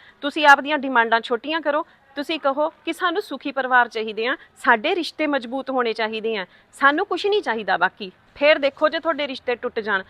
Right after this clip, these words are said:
ਵੀਡੀਓ ਤੁਹਾਨੂੰ ਜੇ ਵਧੀਆ ਲੱਗੀ ਹੋਵੇ ਤਾਂ ਸ਼ੇਅਰ ਜ਼ਰੂਰ ਕਰਿਓ। ਮੈਨੂੰ ਪਤਾ ਹੈ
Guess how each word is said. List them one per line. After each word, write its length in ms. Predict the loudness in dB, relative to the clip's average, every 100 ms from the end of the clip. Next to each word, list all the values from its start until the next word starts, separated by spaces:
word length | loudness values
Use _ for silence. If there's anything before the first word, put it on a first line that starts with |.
| -14 -20 -2
ਵੀਡੀਓ 340 | 2 2 2
ਤੁਹਾਨੂੰ 280 | 2 2 0
ਜੇ 100 | 0
ਵਧੀਆ 340 | 0 0 2 2
ਲੱਗੀ 300 | 2 -2 0
ਹੋਵੇ 260 | 2 0 -4 _ _
ਤਾਂ 100 | 0
ਸ਼ੇਅਰ 320 | 0 2 0 0
ਜ਼ਰੂਰ 320 | -2 -2 -2
ਕਰਿਓ। 320 | -2 -2 -4 -8 _ -2
ਮੈਨੂੰ 200 | -2 2
ਪਤਾ 240 | 2
ਹੈ 60 | 2